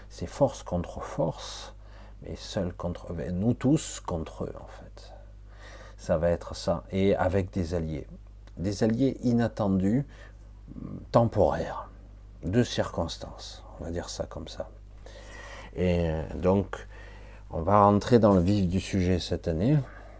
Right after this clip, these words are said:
Je sais pas quelle forme exactement ça va donner, c'est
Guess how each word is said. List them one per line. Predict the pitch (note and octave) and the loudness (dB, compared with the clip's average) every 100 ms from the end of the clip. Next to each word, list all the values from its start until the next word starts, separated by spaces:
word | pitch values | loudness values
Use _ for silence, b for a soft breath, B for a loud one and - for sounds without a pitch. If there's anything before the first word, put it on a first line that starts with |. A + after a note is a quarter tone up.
| B B - - - - | B B -20 -20 -18 -16
Je | - | -8
sais | - | -6
pas | - | -4
quelle | - F#2+ | -2 -4
forme | - - G#2 F#2+ | -4 -2 -2 0
exactement | F2 E2+ G2+ - G2 F#2+ | -2 -2 -2 -4 -2 -2
ça | - | -2
va | F2 | -2
donner, | D#2+ D#2+ D#2+ G2 | -2 -2 -2 -4
c'est | A2 - D#2+ | -8 -10 -10